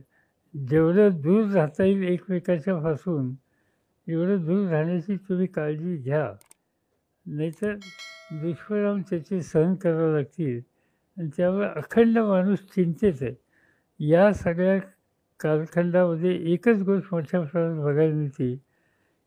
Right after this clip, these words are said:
की समाजातल्या सगळ्या घटकांच्यामध्ये एक प्रकारची घबराट आहे.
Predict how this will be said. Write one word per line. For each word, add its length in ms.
की 100
समाजातल्या 920
सगळ्या 600
घटकांच्यामध्ये 1160
एक 160
प्रकारची 480
घबराट 680
आहे. 120